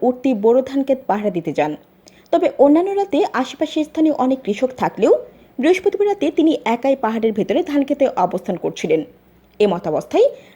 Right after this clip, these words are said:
রাত সাড়ে আটটা থেকে নয়টার মধ্যে একদল বন্য হাতি পাহাড় থেকে নেমে এসে আকস্মিকভাবে ওমর মিস্ত্রির উপর আক্রমণ চালায়।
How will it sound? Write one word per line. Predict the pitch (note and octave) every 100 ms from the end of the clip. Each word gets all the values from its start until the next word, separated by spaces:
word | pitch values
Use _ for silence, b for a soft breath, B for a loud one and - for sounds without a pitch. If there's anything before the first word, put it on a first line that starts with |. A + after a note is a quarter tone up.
| -
রাত | C#4+ C#4+
সাড়ে | D#4 C#4 C#4+ -
আটটা | B3 D#4+
থেকে | F4+ F4+
নয়টার | C#4 B3+ C4
মধ্যে | E4+ D#4+ F4 -
একদল | G3+ F#3+ D4+ E4
বন্য | B3 C#4 E4
হাতি | G4 F#4+ D#4
পাহাড় | G4 B3 B3+ B3+
থেকে | C#4 B3
নেমে | F3+ E3+
এসে | - - A4 B B B _
আকস্মিকভাবে | B3 C4 F4+ - G4+ G#4 G#4 C4 C5 B B -
ওমর | C#4 F4
মিস্ত্রির | F#4 F#4 F4 F4
উপর | F#4 F4 -
আক্রমণ | A3+ - F#3+
চালায়। | E3 E3 D3